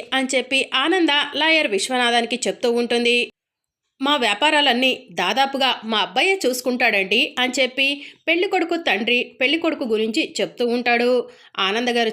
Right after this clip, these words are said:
చెప్పారంటే, "మీ కుటుంబం ఏంటో, మీ అమ్మాయి ఎంత పద్ధతిగా ఉంటుందో అర్థం చేసుకున్నామండి" అని పెళ్ళికొడుకు తండ్రి విశ్వనాథానికి చెప్తూ ఉంటాడు. ఆ పెళ్ళికొడుకు ఎవరో కాదు,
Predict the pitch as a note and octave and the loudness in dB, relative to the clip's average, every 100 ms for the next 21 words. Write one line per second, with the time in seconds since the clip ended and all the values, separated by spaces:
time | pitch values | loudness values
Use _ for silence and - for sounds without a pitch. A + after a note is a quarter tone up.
0 | A3 F3 - A3+ G#3+ A3 F#4 - - _ | -2 -4 0 0 2 2 2 0 -8 _
1 | _ _ _ _ D#4+ E4+ A3 G#3 C4 C4 | _ _ _ _ 0 0 0 -2 0 2
2 | A#3+ A3 A#3+ A#3 A#3 - B3+ - F#3+ A3+ | 2 2 0 0 -4 -2 -2 0 -4 0
3 | C4+ G#3 - G3+ C4+ F#4+ A3+ G3+ B3 C4 | 2 2 0 -2 -2 0 0 0 0 2
4 | B3 A#3 A3+ A3+ A#3 A#3+ A#3 G#3 A#3+ A4 | 2 0 0 0 0 -2 -2 -2 0 0
5 | E4 B3 - A#3+ A3+ G3+ G3 A3+ - B3+ | 2 0 0 0 0 0 0 0 0 -2
6 | B3+ G#3 G3+ A#3+ A3+ A3+ A#3 G#3+ G#3+ A3 | 0 0 0 0 -2 -2 -2 -2 0 0
7 | A#3+ - - - - D#4 G4+ F#4+ D#4+ C4 | 0 -4 -14 -18 -4 -2 2 0 2 0
8 | B3 C#4 - A3+ G3 B3+ A#3+ A#3+ A#3 A#3 | 0 -2 -2 -4 -2 -2 0 0 0 2
9 | A#3+ A#3+ A#3 - _ C4 A#3+ A#3+ G#3 G#3+ | 2 2 -2 -12 _ -2 0 0 0 0
10 | G#3+ A#3 A3 G#3+ G3 D#4+ F4+ A3 A3+ | 0 0 -2 -2 0 0 0 0 2